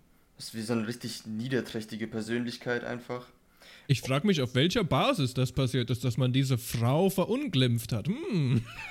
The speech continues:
Speaker 2: <laughs>
Speaker 1: Das Ding ist, es war, also alles türmte im Prinzip auf einer neunzehn zehn erschienenen Biografie von Edmund Backhouse. Und da hatte die halt so verrissen.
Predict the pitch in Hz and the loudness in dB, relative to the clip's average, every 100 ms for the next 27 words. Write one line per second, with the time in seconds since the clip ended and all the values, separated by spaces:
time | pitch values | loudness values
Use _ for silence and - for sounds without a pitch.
0 | - - - - 113 - 160 175 156 175 | -2 -2 -6 -6 -4 2 6 6 6 2
1 | 190 - 127 117 123 120 123 123 - - | 0 -4 -6 -6 0 2 2 0 -4 -6
2 | 110 107 - - 185 156 117 - - _ | -6 -8 -6 0 2 2 0 -8 -14 _
3 | _ _ _ - 165 196 196 117 131 131 | _ _ _ -2 0 0 0 -2 -2 -4
4 | 120 - 131 139 - 117 - 123 120 120 | -6 -6 -6 -6 -2 -2 -2 -2 -2 0
5 | 123 170 165 147 147 156 123 127 131 120 | -2 -2 -4 -6 -4 -4 -4 -4 -4 -4
6 | 117 120 110 113 - 139 175 - 117 120 | -2 -2 -2 -4 -4 -6 -6 -4 -4 -2
7 | 117 131 131 120 131 156 143 104 92 - | -2 0 0 -2 -2 -2 -4 -6 -6 -10
8 | - _ _ _ - - - - 110 110 | -16 _ _ _ -20 -20 -16 -4 -2 -2
9 | - 123 127 127 123 123 117 127 143 127 | -2 0 0 -2 0 0 0 -4 -2 -2
10 | 117 135 135 110 135 | 0 -2 -4 -6 -8